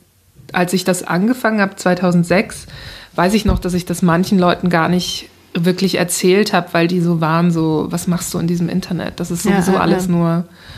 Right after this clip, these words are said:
Speaker 1: oberflächliches Bla." Und ganz viele, auch von meinen Studienfreunden, fanden das extrem oberflächlich und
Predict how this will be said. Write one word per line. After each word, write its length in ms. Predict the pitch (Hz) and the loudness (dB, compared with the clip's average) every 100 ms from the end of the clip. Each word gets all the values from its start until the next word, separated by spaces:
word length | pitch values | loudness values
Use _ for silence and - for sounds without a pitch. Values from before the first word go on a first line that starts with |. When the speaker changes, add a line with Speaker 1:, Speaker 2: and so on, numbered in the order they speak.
| - - - | -20 -20 -2
Speaker 1:
oberflächliches 840 | 190 185 180 180 175 180 175 170 | 0 2 2 0 2 0 -2 -4
Bla." 460 | - 165 160 165 165 | 0 2 4 4 4
Und 140 | 165 | 2
ganz 240 | 180 180 - | 2 0 0
viele, 440 | - 202 214 180 | 2 4 4 2
auch 80 | 170 | 0
von 120 | 185 | 2
meinen 220 | 165 165 170 | 2 2 0
Studienfreunden, 1000 | - 170 196 185 - 160 156 160 160 | 0 2 4 2 2 0 0 -2 -2
fanden 300 | 160 - - | -4 -6 -6
das 420 | 156 165 - - - | -6 -6 -8 -10 -6
extrem 600 | 165 160 - - 180 180 | -4 -4 -8 -2 2 2
oberflächlich 680 | 175 170 165 160 156 156 160 | 2 2 0 -2 -4 -4 -4
und 140 | 160 | -6